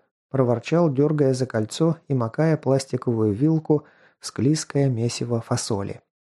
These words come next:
Как ни странно, но неприглядные с виду консервы на вкус оказались вполне себе ничего, а по сравнению с жирной тушенкой –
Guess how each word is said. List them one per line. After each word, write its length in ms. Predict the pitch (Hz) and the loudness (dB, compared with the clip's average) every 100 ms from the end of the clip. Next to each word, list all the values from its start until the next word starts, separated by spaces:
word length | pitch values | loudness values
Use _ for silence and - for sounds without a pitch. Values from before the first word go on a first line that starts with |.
| _ _ _ _ _ _ _ _ | _ _ _ _ _ _ _ _
Как 180 | 127 - | -2 2
ни 100 | 151 | 2
странно, 560 | - 170 196 214 208 | 2 2 2 2 4
но 200 | 147 139 | 4 4
неприглядные 720 | 143 151 160 156 175 175 160 147 | 4 4 2 2 2 4 2 2
с 100 | - | 2
виду 280 | 170 156 | 2 2
консервы 580 | 123 127 123 175 202 143 | 2 -2 0 0 2 2
на 140 | 101 101 | -2 -6
вкус 360 | - 123 131 | -4 -4 -2
оказались 560 | 180 180 175 180 185 - | -2 0 2 2 2 -2
вполне 460 | - 185 175 120 | -4 0 2 2
себе 300 | 147 196 185 | 0 0 2
ничего, 560 | 180 180 - 160 107 - _ _ _ _ | 2 0 -2 -2 -2 -4 _ _ _ _
а 80 | - | -6
по 140 | 110 117 | -4 -2
сравнению 640 | 110 123 135 143 139 127 | 0 0 2 4 4 2
с 40 | |
жирной 460 | 120 120 139 131 120 | 0 2 2 2 0
тушенкой – 720 | - 110 - 135 139 - 98 | -2 -8 -2 0 0 -6 -10